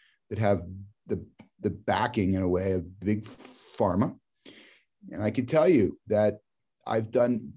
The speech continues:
you know, more outreach and educational programs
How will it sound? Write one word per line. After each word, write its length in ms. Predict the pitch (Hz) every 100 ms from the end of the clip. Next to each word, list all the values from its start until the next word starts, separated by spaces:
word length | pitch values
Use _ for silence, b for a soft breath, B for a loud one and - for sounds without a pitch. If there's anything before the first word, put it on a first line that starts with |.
| -
you 260 | 127 117
know, 200 | 117 110
more 760 | 107 117 117 127 143 160 185 190 _ _ _ _ _ _ _ _ _ _
outreach 640 | 120 139 - 147 156 156 135
and 220 | 107 107
educational 760 | 110 120 127 - 127 123 123 113
programs 880 | - 123 120 101 87 - - _